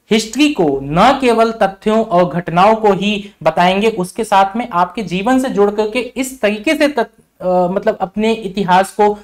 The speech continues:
उसका वर्णन करेंगे, उसकी बातों को बताएंगे, जैसा आपको लगेगा कि आप जीवंत उसको देख रहे हैं। तो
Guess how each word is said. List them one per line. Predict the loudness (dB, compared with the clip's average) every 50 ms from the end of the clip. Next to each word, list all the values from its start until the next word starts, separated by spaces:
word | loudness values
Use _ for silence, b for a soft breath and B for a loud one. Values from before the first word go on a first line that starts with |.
| -12 _
उसका | -8 -8 0 4 4 4 4 4 0 -8 _
वर्णन | 0 2 2 4 4 2 2
करेंगे, | 0 -2 -2 -2 -2 -2 -4
उसकी | -4 -4 -8 -8 -10 -8 -8
बातों | -6 0 2 2 2 4 2 0 2
को | 2 2
बताएंगे, | 2 2 2 2 0 0 0 0 0 0 -2 B B B 0
जैसा | 2 2 4 4 4
आपको | 4 4 4 0 0
लगेगा | 0 2 0 2 0 0 0
कि | 0 -4 -8
आप | -2 2 2 2 2 0 -8 -8
जीवंत | -4 -4 2 2 2 2 4 2
उसको | 0 -2 -2 -4 -4
देख | -2 0 -2 -2 -2 -2 -6
रहे | -10 -10
हैं। | -8 -10 -10 -12 b b b b b b b b _ _
तो | 2 2 2 2 0 -6